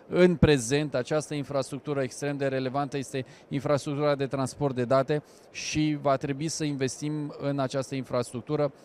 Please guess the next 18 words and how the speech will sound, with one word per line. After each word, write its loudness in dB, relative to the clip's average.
Am -4
făcut -4
niște -2
pași 0
rezolvând 0
directiva -2
I -2
T -4
S -10
anul -4
trecut. -6
Uh, 2
toate 0
căile -2
de -4
transport -6
trebuie -12
să -14